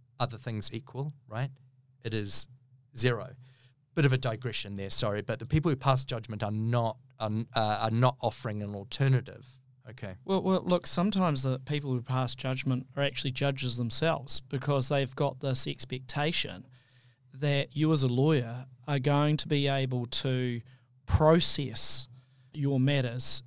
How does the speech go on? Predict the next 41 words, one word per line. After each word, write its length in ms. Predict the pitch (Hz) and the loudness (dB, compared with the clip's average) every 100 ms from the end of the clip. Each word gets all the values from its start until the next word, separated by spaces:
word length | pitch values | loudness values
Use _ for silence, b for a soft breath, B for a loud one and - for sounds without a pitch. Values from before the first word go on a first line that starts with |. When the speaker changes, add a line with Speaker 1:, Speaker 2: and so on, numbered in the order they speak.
| - | -4
Speaker 2:
at 380 | 139 139 - - | -2 -2 -4 -4
a, 180 | 143 135 | -6 -2
at 120 | 143 | 0
a 60 | 131 | 0
high 280 | - 143 123 | 0 0 4
standard 760 | - - 151 165 151 85 - - B B B | 2 4 2 2 0 -4 -8 -8 B B B
without 380 | 143 147 175 180 | -2 2 2 2
actually 280 | 143 - | -2 -4
keeping 300 | 139 147 135 | -4 -4 -2
in 80 | 131 | 0
mind 260 | 131 139 131 | 2 2 0
that 120 | 131 - 151 | -2 -6 -10
actually 440 | 160 - 139 131 - _ | -6 -4 -4 -6 -10 _
you're 120 | 139 | 0
not 180 | 165 - | 0 0
being 220 | 156 123 | 0 0
paid, 400 | - 113 113 131 - - - | -2 -6 -6 -8 -12 -20 -18
you're 120 | 139 | -4
working 280 | 151 147 131 | -2 0 0
extremely 500 | - - 170 190 160 | 0 2 4 4 4
long 240 | 135 120 | 2 0
hours, 440 | 113 104 143 - - b b b _ | -4 -4 -2 -2 -4 b b b _
and 140 | 156 147 | 2 4
you're 140 | 147 | 6
up 160 | 175 202 | 4 4
against 560 | 180 151 143 - - - | 0 0 0 0 -2 -2
an 80 | 143 | -4
opponent 560 | 131 165 180 139 131 131 131 | 0 2 2 2 -2 -8 -4
who's 160 | 147 | -2
incredibly 560 | 139 143 - 214 233 240 | 0 -4 -2 -2 2 2
well-resourced. 760 | 190 147 131 113 120 160 - - - - | 4 4 2 0 0 0 0 -2 -12 -4
And, 120 | 175 | -2
and 200 | 180 202 | 2 6
I 80 | 208 | 6
accept 360 | - - 226 | 6 2 2
the 60 | 202 | -2
fact 260 | - 160 151 | -2 -2 0
that 140 | 160 | 0
our 180 | 151 143 | 2 0
litigation 580 | 139 131 131 127 - 131 | 0 0 0 0 0 0
model, 380 | 127 123 123 | 0 -2 -4